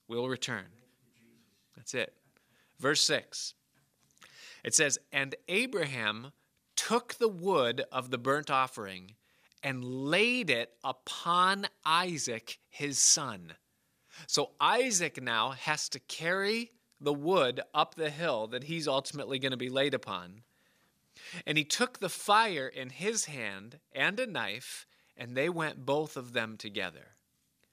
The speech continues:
And Isaac spoke unto Abraham his father."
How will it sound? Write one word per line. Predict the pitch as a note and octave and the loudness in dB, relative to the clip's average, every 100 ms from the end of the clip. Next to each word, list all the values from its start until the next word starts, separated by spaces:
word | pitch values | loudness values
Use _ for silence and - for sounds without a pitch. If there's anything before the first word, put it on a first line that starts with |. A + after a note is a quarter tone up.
| - - D#3+ - | -18 -16 -10 -2
And | D#3 - - | 0 0 2
Isaac | F#3+ C4 D4 A3+ A#2+ G#2+ - - | 4 4 0 -4 -4 -6 -14 -6
spoke | - - - E3 E4+ - | 2 2 4 2 0 0
unto | C3+ B2 C#3 | -2 -2 -6
Abraham | B2+ B2+ A#2 A2+ A#2+ A#2 | -4 -6 -4 -4 -4 -6
his | A2+ G#2+ | -8 -8
father." | - G2+ F#2 E2 - | -4 -2 -4 -8 -14